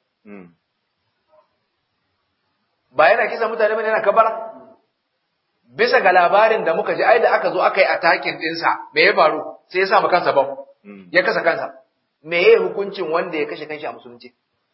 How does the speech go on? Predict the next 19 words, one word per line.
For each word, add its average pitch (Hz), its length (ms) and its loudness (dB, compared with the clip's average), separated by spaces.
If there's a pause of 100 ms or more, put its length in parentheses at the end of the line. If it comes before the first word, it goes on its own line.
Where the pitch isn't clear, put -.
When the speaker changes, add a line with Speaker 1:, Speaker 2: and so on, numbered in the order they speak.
(260)
Speaker 1:
Wuta. 101 320 -14 (1400)
Speaker 2:
To 180 100 -4
sai 254 140 0
kai 254 140 -2
camouflaging 226 580 0
ka 180 120 -2
raƙe 226 300 0
da 180 100 0
musulunci 226 520 -6
kana 226 240 -6
cutar 247 380 -2
da 453 160 0
al'umma, 233 640 -2
kuma 240 200 0
su 269 200 -4
musulman 233 360 -2
baka 185 180 0
basu 220 200 0
ba? - 220 -4